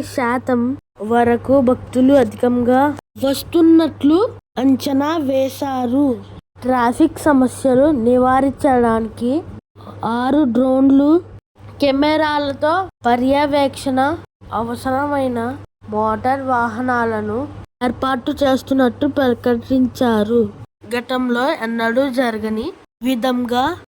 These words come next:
రాష్ట్ర ప్రభుత్వం తరపున గౌరవనీయులైన సీఎం చంద్రబాబు నాయుడు గారు శ్రీశైలం వచ్చి శ్రీ భ్రమరాంబిక మల్లికార్జున స్వామి వారికి పట్టు వస్త్రాలు సమర్పించనున్నారు.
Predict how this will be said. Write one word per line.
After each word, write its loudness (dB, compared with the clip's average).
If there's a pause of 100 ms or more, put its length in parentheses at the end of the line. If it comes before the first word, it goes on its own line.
(160)
రాష్ట్ర -6
ప్రభుత్వం -6 (240)
తరపున -8 (520)
గౌరవనీయులైన 4 (100)
సీఎం 2
చంద్రబాబు 0
నాయుడు 0
గారు -2 (460)
శ్రీశైలం 2
వచ్చి 0 (540)
శ్రీ -2
భ్రమరాంబిక 0 (760)
మల్లికార్జున 0
స్వామి -2
వారికి 0 (520)
పట్టు -6
వస్త్రాలు -2 (540)
సమర్పించనున్నారు. -4